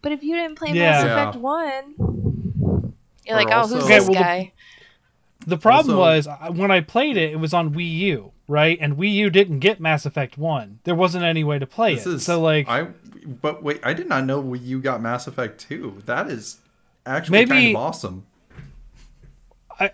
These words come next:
Speaker 2: it e-, either got two or it either got, or maybe I'm mistaken and I got three. I know I played two and I just didn't have access to one at the time. So then I sort of, like, put it down and was like, "Nope, off, I'm out."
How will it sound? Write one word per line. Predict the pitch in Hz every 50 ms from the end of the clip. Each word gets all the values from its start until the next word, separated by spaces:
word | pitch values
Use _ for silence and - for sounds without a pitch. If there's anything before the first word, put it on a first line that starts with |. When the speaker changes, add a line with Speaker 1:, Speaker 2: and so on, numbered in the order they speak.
| - -
Speaker 2:
it | - 196 196 196
e-, | 226 240 247 233
either | 220 208 208 247 240
got | 254 254 240 202
two | - - 233 233
or | 208 180 175 185
it | 185
either | 190 196 190 180 170 170 156
got, | - - 165 170 170 170
or | 170 165 160 165 165 165
maybe | 165 165 175 185 196 190 190 185
I'm | 170 165 160
mistaken | 156 156 151 - - 170 165 156 - 170 151
and | 143 135 131
I | 131 127
got | 135 131 143 131 123 -
three. | - - 143 139 139 143 156 175 202 220 226 - _ _ _ _ _
I | - 143
know | 156 160 170 180 190 208
I | 214 202
played | - - 190 175 160 151 131 -
two | - - - 180 170 151 139 131 120 120
and | 131 135 139
I | 135
just | 135 131 127 143 139 -
didn't | - 180 180 175 180 165
have | 160 156 143 156
access | 147 151 147 - 151 135 -
to | - 143
one | 123 127 131 131 123 107 101 98 98 - _ _ _ _ _ _ _ _ _ _ _ -
at | 156 143
the | 139 131
time. | - - 143 135 123 113 107 107 113 - _ _ _ _ _ _ _ _ _
So | _ - 175 170
then | 170 196 202 190
I | 185 180
sort | 151 - 190 180 165
of, | 160
like, | 160 160 143 -
put | - - 180 175
it | 165 147
down | 165 160 156 156
and | 156 151
was | 143 135 139
like, | 139 113 117
"Nope, | 135 160 180 190 190 - _ _
off, | - 160 165 165 160 151 - - - _ _ _ _ -
I'm | 156 160
out." | 165 165 160 156 147